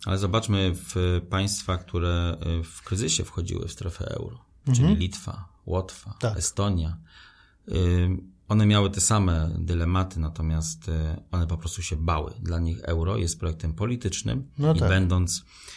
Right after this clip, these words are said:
Speaker 1: będąc, e, pod skrzydłami umownie euro, Europejskiego Banku Centralnego, całej gospodarki Eurolandu, czują się bezpieczniej, czują się bezpieczniej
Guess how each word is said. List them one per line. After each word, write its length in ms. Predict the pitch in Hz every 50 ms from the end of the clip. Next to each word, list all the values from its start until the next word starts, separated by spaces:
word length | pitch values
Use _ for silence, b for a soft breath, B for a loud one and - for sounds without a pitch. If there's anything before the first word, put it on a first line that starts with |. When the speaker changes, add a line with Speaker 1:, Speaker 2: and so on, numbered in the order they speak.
| B B B
Speaker 1:
będąc, 680 | 85 85 87 92 92 82 85 85 82 80 - - -
e, 100 | 85 82
pod 240 | 80 - 92 82 -
skrzydłami 580 | - - - - 101 104 104 101 98 98 92
umownie 520 | - - 95 95 92 90 82 85 82 76 -
euro, 380 | - 87 85 82 80 80 80
Europejskiego 600 | 78 78 80 87 - - 82 - - - 85 80 82
Banku 320 | 78 87 85 87 80 -
Centralnego, 600 | 82 - 87 82 80 - 80 80 80 80 78 80
całej 480 | - - - 98 98 104 113 107 101 92
gospodarki 560 | 92 87 - - 85 82 80 82 80 - -
Eurolandu, 680 | 85 85 82 82 82 80 78 78 76 76 95 110 113 - b b b b b b b b b
czują 280 | - - 95 95 98
się 320 | 101 - - 101 101 101 B B B B B B B B B B
bezpieczniej, 720 | - 92 - - - - 113 101 - - - - - - - -
czują 180 | - 87 82
się 140 | 80 - 80
bezpieczniej 680 | 78 85 78 - - 71 - - - 104 123 139 -